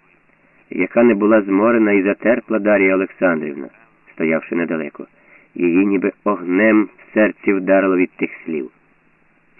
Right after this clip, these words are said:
«Не відступайте ні на крок від мене», з розпукою зашепотіла дітям,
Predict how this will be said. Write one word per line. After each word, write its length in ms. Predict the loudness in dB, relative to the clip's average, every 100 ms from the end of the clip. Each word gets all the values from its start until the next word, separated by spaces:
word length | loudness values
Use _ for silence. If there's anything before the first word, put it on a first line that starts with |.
| _ _ _
«Не 120 | -8 -6
відступайте 680 | -8 -6 -6 0 0 2 2
ні 120 | 2
на 80 | 0
крок 340 | -2 -4 -2
від 120 | 0
мене», 300 | 2 0 -2 -8 -20 -20 -16
з 140 | -6
розпукою 680 | -2 -4 -2 -4 0 2 2
зашепотіла 640 | 0 -4 -6 -4 -2 0
дітям, 380 | 0 -2 -2 -8